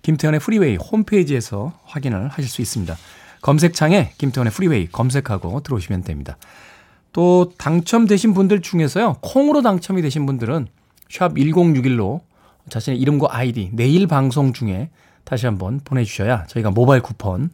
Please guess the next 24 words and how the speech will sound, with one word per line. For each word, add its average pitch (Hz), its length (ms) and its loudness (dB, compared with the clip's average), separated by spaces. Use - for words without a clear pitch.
보내드립니다. 85 720 -4
짧은 143 200 2
문자는 127 320 0
오십 110 280 -4
원, 202 180 4
긴 - 160 -2
문자는 98 480 -2
백 120 140 -2
원입니다. 82 360 -4
자, 120 140 -2
육공오구님, 160 840 4
전주에서 175 380 2
시내버스 226 540 0
운전하는 202 440 4
여기사입니다. 135 920 2
운전하면서 135 500 0
매일 117 300 0
아침 123 520 -4
흘러나오는 127 500 -2
팝송 180 420 -2
들으면서 127 560 -2
활기차게 147 540 -2
하루를 117 320 0
시작합니다. 95 580 -4